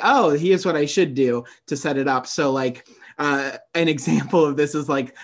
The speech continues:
last weekend, uh, the mom of one of my best friends texted me and was like, "Hey, I'm getting rid of this aquarium and a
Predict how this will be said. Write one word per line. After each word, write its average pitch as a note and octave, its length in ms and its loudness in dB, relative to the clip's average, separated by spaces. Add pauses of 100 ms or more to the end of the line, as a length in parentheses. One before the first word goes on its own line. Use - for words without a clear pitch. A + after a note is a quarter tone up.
last C3+ 300 -2
weekend, D#3+ 600 0
uh, C#3 240 2
the C#3 160 -4
mom C#3+ 400 0
of C#3+ 180 -4
one C#3 140 0
of C3+ 100 -4
my C#3 120 -2
best C#3 260 -6
friends E3 320 0
texted C3+ 360 -6
me C3 180 -2
and C3 100 -4
was C3+ 100 -6
like, C#3+ 120 -8
"Hey, D3 300 -4 (240)
I'm D3+ 380 0
getting D#3+ 320 0
rid D#3 160 4
of D3+ 160 0
this C#3+ 340 -2
aquarium C3 600 -2 (220)
and C#3+ 160 0
a E3+ 80 -8